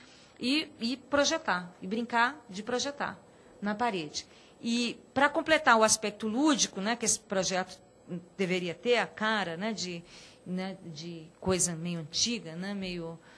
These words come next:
meio e maqui-, maquininhas, né, eu consegui, eu, eu, um, um, um amigo fez, eu tinha visto uma, ouvido uma versão da, da Internacional, é, em caixinha de música.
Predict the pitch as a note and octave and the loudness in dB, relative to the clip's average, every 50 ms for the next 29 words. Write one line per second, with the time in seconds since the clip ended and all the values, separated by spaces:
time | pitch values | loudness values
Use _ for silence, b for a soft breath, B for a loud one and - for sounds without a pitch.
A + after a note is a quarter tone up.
0 | B B B B F#3 F#3+ F#3+ F#3+ F#3 F3+ - - G3 F#3 F3+ F#3 G3 G#3+ A#3+ A#3+ | B B B B 2 2 4 4 4 2 0 -2 -2 0 0 2 2 2 2 2
1 | - - - F#3 F#3+ F#3 F#3+ - G3 G3+ A#3 C4 B3+ G#3 E3+ D#3+ D#3+ D3+ E3+ G3+ | 0 -6 -4 -2 -2 -2 -2 -2 0 2 2 2 2 2 0 0 -2 -2 -2 0
2 | A3 B3 C4 B3+ B B B B B B B B B - G#3 G#3+ A3 A3+ A#3 A#3 | 0 -2 -2 -4 B B B B B B B B B 0 4 6 8 8 8 6
3 | A#3 A#3 A#3 A#3 A3+ A3+ A3 A3 G#3+ G#3 G3+ G3+ G3 F#3 - - - A#3 A3 - | 4 4 2 2 2 2 4 4 4 4 2 2 0 -2 -4 -4 -2 4 6 6
4 | - A#3 G3+ F#3 G3 A3 A#3 A#3+ A#3+ A#3 G#3+ G#3 G3+ G3 - G3 G3 G3+ G#3 G#3 | 6 4 2 -2 -2 -2 0 2 2 2 2 2 0 0 0 0 -2 -2 -2 0
5 | G3+ G3 F#3+ F#3 F3+ F3+ - - G3+ F#3+ F#3 F#3 F3+ F3+ F3 G3 G#3 G3+ G#3 A3 | 0 0 0 -2 -2 -4 -2 0 0 0 0 0 -2 -2 2 4 6 8 8 6
6 | B3 G#3+ A3+ - - - A#3+ A3+ A3 A3 G#3+ - - - - - B B B B | 6 4 0 -4 0 2 4 6 6 6 6 4 4 4 2 0 B B B B
7 | B B B B G3 G3 G3 - - A3 G#3 F#3+ F3 G3+ G#3 G3+ G#3 - G#3 G3 | B B B B -2 2 4 4 4 4 2 0 -2 -2 0 0 -2 -2 -2 -2
8 | F#3+ F#3 F#3 F3+ F3 E3+ E3+ E3 D#3+ - G3+ G3+ F3+ F3 G3+ B3 A#3+ F#3 E3 F3 | -2 -2 -2 -2 -2 -2 -4 -6 -4 0 0 2 2 2 2 2 2 2 -2 -8
9 | - B B B B B B - F#3+ G3 G3+ G3 F#3 F3 F#3+ F#3 - - - - | -10 B B B B B B -10 -4 -2 0 0 0 0 0 2 4 4 4 4
10 | G3+ G3 G3 F#3+ E3+ F#3 F#3 F3+ F3 F3 E3+ E3+ E3 E3 E3 E3 D#3+ D#3+ - - | 4 2 0 0 2 4 4 6 6 4 4 2 2 0 0 -2 -2 -4 -6 -8
11 | - F3 D#3+ D#3 F3 E3+ E3+ F3 F3 G3 F3+ F#3 F3 E3+ - - F3+ F3+ G#3 A3+ | -10 -12 -6 -2 -2 0 0 -2 0 0 2 2 4 4 4 4 2 2 4 4
12 | G#3+ F3+ E3+ E3 - - - B B B B B B B B B B - - F#3 | 4 4 4 2 -2 -8 -20 B B B B B B B B B B -6 -2 0
13 | F#3 F#3 F#3 F#3 F#3 F#3 - G3+ G#3+ G3 G#3+ G3 - - A#3+ A3+ G#3+ A#3 A3 G#3+ | 2 4 4 4 2 2 0 0 2 2 4 4 4 4 4 4 4 4 4 4
14 | G#3 D3 - - - | 6 4 4 2 0